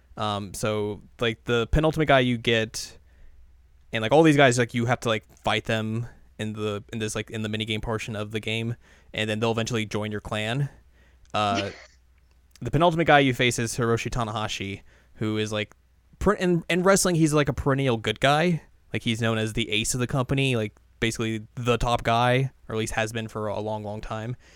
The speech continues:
Speaker 1: And it's interesting 'cause the guy who's on top of the gang, um, Justice is the, the gang you're fighting against, uh, Kazuchika Okada, who is basically now, now the top guy in New Japan.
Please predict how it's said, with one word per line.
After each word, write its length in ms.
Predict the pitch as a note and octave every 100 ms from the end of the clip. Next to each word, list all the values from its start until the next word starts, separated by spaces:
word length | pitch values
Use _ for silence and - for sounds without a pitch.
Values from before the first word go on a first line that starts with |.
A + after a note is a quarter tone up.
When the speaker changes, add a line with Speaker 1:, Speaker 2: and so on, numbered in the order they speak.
| - - _
Speaker 1:
And 80 | D#3
it's 100 | D#3
interesting 360 | A3 A#3 G#3 E3+
'cause 520 | D#3 C3 A#2+ B2 - - _ _ _ _ _
the 200 | C3+ B2
guy 460 | C3 C#3+ D3 D3 C3+
who's 240 | C3+ B2+
on 160 | A#2+ A2+
top 220 | B2 B2
of 180 | A#2 A2+
the 100 | A2
gang, 500 | A2 G#2+ G#2+ G#2 G#2+
um, 500 | G2+ G#2 G2+ G2+ G#2+ - _ _ _ _ B2+
Justice 500 | A#2 A#2 - G#2 G#2
is 100 | G#2
the, 300 | G#2 G2 G#2
the 80 | -
gang 220 | A2 A2
you're 140 | G2+ G#2
fighting 400 | G#2+ G#2 G2+ G2+
against, 440 | F#2+ F2+ G2 - - - _
uh, 180 | A2 G#2
Kazuchika 380 | A#2+ A#2+ B2+ C3
Okada, 580 | A2 - A#2 G#2 G2+ G#2+
who 140 | G#2
is 200 | G#2 - _ _ _
basically 300 | B2+ A#2 A#2+
now, 240 | A2 G#2+
now 480 | G#2+ A#2 B2+ D#3 D#3+
the 100 | A#2
top 240 | A2 G#2+ -
guy 180 | G#2
in 80 | G#2
New 100 | G#2
Japan. 480 | G2+ G#2 G2+ G2+ G#2